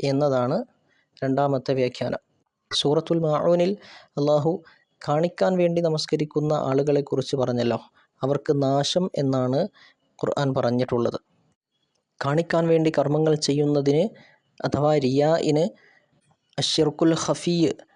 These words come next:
ഗോപ്യമായ ഷിർക്ക് എന്നും അശ്ശിർക്കുൽ അസ്ഗർ, ചെറിയ ഷിർക്ക് എന്നുമൊക്കെ പ്രവാചകൻ സല്ലല്ലാഹു അലൈഹി വസല്ലം വിശേഷിപ്പിച്ചിട്ടുണ്ട്.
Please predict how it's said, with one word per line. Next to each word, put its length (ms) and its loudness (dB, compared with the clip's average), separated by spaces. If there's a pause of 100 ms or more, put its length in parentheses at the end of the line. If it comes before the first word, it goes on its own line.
(120)
ഗോപ്യമായ 640 2
ഷിർക്ക് 420 0
എന്നും 420 0 (540)
അശ്ശിർക്കുൽ 580 -2
അസ്ഗർ, 480 -2 (160)
ചെറിയ 380 0
ഷിർക്ക് 380 -4 (120)
എന്നുമൊക്കെ 640 -2 (720)
പ്രവാചകൻ 520 0
സല്ലല്ലാഹു 520 -2
അലൈഹി 260 0
വസല്ലം 480 -2 (320)
വിശേഷിപ്പിച്ചിട്ടുണ്ട്. 920 -2